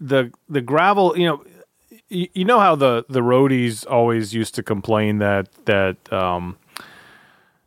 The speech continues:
summer cross and early fall cross was the downfall of road, um, which I never bought that argument. But they're like, "Oh, cross starts too early. You know, we're still racing road, back up cross," and all this was always the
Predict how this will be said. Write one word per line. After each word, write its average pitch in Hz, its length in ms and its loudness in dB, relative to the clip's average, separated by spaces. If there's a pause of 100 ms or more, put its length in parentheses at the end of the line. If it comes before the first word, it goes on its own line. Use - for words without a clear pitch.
(180)
summer 135 420 0
cross 107 560 2
and 107 80 -6
early 104 260 0
fall 98 300 0
cross 98 540 0
was 95 220 -8
the 95 240 -8
downfall 95 1000 0
of 90 640 -4
road, 127 720 2 (520)
um, 95 460 -4
which - 340 -8
I 104 80 -8
never 87 180 -6
bought 90 280 -4
that 98 120 0
argument. 95 340 0
But 92 60 -4
they're 95 120 0
like, 95 220 0
"Oh, 139 320 0
cross 139 280 -2
starts 135 320 -4
too 135 180 -2
early. 127 360 4
You 110 140 -2
know, 120 180 0
we're 110 100 -4
still 139 220 0
racing 127 320 -2
road, 120 420 2
back 131 260 -2
up 135 180 -2
cross," 127 400 4
and 120 80 -4
all 107 120 0
this 98 160 -6
was 92 160 -10
always 90 320 -8
the 90 200 -10